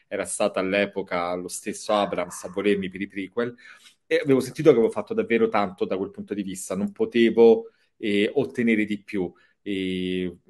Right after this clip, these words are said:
True Blood in particolare fu un successo, mm, pazzesco, tant'è che mi stupisce come adesso sia una serie dimenticata, considerando che io ricordo quando andai a fare una signing session all'H B O Store di New York,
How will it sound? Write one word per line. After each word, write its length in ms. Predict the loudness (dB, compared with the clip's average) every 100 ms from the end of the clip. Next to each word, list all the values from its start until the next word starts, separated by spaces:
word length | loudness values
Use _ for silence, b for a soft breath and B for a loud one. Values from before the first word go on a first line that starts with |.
| -16
True 160 | -10 0
Blood 220 | 0 2
in 100 | -2
particolare 540 | -8 -6 0 2 2
fu 160 | 2 -6
un 80 | -10
successo, 1160 | -12 -14 -8 -4 -4 -6 -2 2 4 2 -4 _ _ _ _
mm, 380 | -20 -12 -10 -10 -10
pazzesco, 580 | -8 -6 0 0 0 -4
tant'è 320 | -2 0 2
che 120 | 2
mi 120 | -2 -6
stupisce 540 | -8 -4 -2 -2 -2
come 180 | -2 0
adesso 300 | 0 -2 -6
sia 140 | -8
una 120 | -6 -4
serie 240 | -2 -2
dimenticata, 840 | -2 -2 -4 -2 0 0 0 -4 B B B B
considerando 580 | -12 -10 -2 2 4 2
che 80 | 4
io 200 | 4 4
ricordo 560 | 0 2 6 6 4 -2
quando 220 | -2 -2
andai 260 | 0 2
a 60 | 0
fare 200 | -2 -4
una 160 | -2 -2
signing 360 | -2 -2 -2
session 560 | -4 0 0 -2 -6 -4
all'H 340 | -4 -6 -8
B 60 | -4
O 60 | -4
Store 340 | -2 -2 -2
di 100 | -2
New 100 | -2
York, 560 | 0 0 0 -4 -8